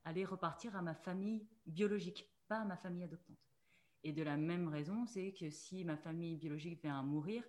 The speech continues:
c'est moi qui serai héritière. Donc, ça crée, euh, c'est vraiment comme si j'étais encore leur fille quelque part, selon la loi,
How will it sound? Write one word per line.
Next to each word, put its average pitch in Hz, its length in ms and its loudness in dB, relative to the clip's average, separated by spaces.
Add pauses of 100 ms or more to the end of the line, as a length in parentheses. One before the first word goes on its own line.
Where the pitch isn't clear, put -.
(320)
c'est 160 120 -2
moi 175 180 2
qui 196 120 -8
serai 185 200 -4
héritière. 165 380 -4 (920)
Donc, 170 220 2
ça - 140 -4
crée, 233 340 0
euh, 175 160 2
c'est 175 160 -6
vraiment 214 340 2
comme 202 180 -2
si 240 140 -4
j'étais 196 180 -2
encore 196 260 -2
leur 190 160 -4
fille 214 300 -4
quelque 170 240 -6
part, 185 340 -8
selon 175 300 -6
la 156 120 -6
loi, 160 160 -14